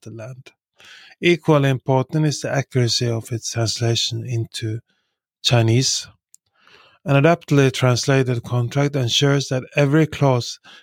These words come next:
reflects the intended meaning, mitigating the risk of misinterpretation or legal oversight. This is crucial as even minor translation errors can lead to significant misunderstandings or legal disputes.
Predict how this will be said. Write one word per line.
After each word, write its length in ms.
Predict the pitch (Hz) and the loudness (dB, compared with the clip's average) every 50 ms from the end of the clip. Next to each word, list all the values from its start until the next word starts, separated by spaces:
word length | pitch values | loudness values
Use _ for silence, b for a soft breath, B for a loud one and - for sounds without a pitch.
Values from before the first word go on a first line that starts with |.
| B _ - | B _ -6
reflects 480 | 123 - - 135 139 135 131 - - | -6 -2 0 2 2 2 0 -2 -6
the 120 | - 131 123 | -8 -6 -6
intended 540 | 117 110 - - 131 131 127 117 123 113 | -6 -6 -6 -4 -4 -4 -4 -6 -8 -10
meaning, 500 | 117 117 123 123 123 120 135 139 147 139 - b b b b b b b _ - | -10 -10 -10 -8 -6 -6 -6 -6 -8 -10 -12 b b b b b b b _ 0
mitigating 720 | 156 156 156 - 147 127 131 127 120 120 - 120 117 110 | 2 2 4 2 2 4 4 4 2 2 0 -2 -2 0
the 120 | 117 113 | 0 0
risk 380 | 110 127 131 127 - - - 127 | 2 2 2 2 0 -2 -4 -4
of 160 | 117 110 113 | -6 -4 -4
misinterpretation 1160 | 123 120 117 - 127 120 113 - 120 120 127 123 - - 120 117 117 - - - 147 147 147 B B B B B B - | -4 -4 -4 -4 -6 -6 -6 -6 -8 -6 -8 -8 -6 -6 -6 -4 -4 -4 -4 -2 -2 -4 -4 B B B B B B -2
or 100 | 127 120 | 0 2
legal 400 | 113 123 127 123 110 120 120 120 | 4 4 4 4 2 2 2 0
oversight. 720 | 117 120 120 120 123 - - - 117 120 123 - - - - _ _ B B B B B B B B _ | 0 -2 -4 -4 -6 -6 -6 -6 -8 -10 -12 -14 -18 -20 -20 _ _ B B B B B B B B _
This 120 | - 165 175 | 2 2 4
is 140 | 190 - | 2 2
crucial 580 | - - - 156 156 156 - - 156 156 170 175 | 0 0 2 2 4 2 2 2 2 2 2 2
as 240 | 165 151 131 - 151 | 2 2 2 2 0
even 280 | 156 151 139 147 139 | 0 0 2 2 2
minor 640 | 135 131 135 139 151 165 170 160 147 127 117 120 123 b b b b b b _ | 2 2 4 4 4 4 4 2 2 2 0 -2 -4 b b b b b b _
translation 640 | - 127 123 113 - - 135 135 127 - - 131 | -2 0 0 2 2 2 2 2 0 0 -2 -4
errors 380 | 131 120 127 123 120 117 - - | -4 -4 -6 -6 -6 -6 -8 -6
can 180 | - 123 120 | -4 -4 0
lead 220 | 117 131 127 117 - | 0 0 0 -2 -4
to 100 | - 117 | -6 -6
significant 840 | - - 123 117 123 131 127 120 - 131 117 - - 117 110 110 120 | -4 -4 -6 -4 -4 -2 -4 -2 -4 -6 -8 -6 -8 -10 -8 -8 -6
misunderstandings 1080 | 120 117 - - 127 120 120 120 120 - - 123 117 117 117 120 139 147 143 - B B B B B B B B - | -4 -4 -4 -4 -4 -6 -8 -8 -10 -10 -8 -8 -6 -6 -4 -2 -2 -2 -2 -4 B B B B B B B B 0
or 100 | 147 131 | 2 4
legal 400 | 127 135 135 123 113 123 123 117 | 4 4 4 4 4 2 2 2
disputes. 640 | 113 131 113 - - - 131 123 123 - - - | 0 -4 -6 -6 -8 -10 -10 -10 -10 -12 -14 -14